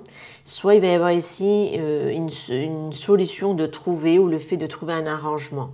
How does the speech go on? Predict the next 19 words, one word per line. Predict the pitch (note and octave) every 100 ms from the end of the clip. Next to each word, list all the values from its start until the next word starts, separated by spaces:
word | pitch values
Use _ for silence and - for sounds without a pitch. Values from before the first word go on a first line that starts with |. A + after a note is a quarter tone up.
| -
hein. | C#3+ C3+
La | D3+
réconciliation | D3+ D#3 D#3 - D#3+ D#3 G3
ne | F3
veut | D3
pas | D#3
forcément | D#3 - E3 D#3 D3
dire, | E3 F#3+
parce | D#3
que | -
là, | D#3+
on, | D#3
il | D3+
y |
a | D3
mise | D#3 D3+
en | D#3
tente, | C#3 C3+
hein. | D#3